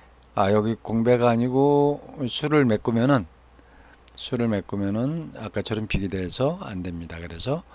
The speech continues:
여기는 수를 메꾸는 게 아니라 급소가 가만히 뻗는 수. 그렇죠? 요 뻗는 수로 백이 꼼짝을 못 합니다. 백이 지금 여기를 놓게 되면요,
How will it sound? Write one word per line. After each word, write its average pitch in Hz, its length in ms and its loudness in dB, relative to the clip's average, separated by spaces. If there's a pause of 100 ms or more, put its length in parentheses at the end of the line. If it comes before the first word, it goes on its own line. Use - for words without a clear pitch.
(320)
여기는 98 220 0
수를 151 240 0
메꾸는 123 380 0
게 113 80 0
아니라 131 440 6 (420)
급소가 123 680 2 (240)
가만히 101 500 -6
뻗는 151 400 4
수. 85 200 -4 (1200)
그렇죠? 135 500 -2 (1200)
요 113 80 8
뻗는 143 560 8
수로 139 440 10
백이 123 320 8
꼼짝을 151 460 8
못 120 160 8
합니다. 104 280 6
백이 120 340 6
지금 120 420 6
여기를 143 580 8
놓게 120 240 6
되면요, 107 540 6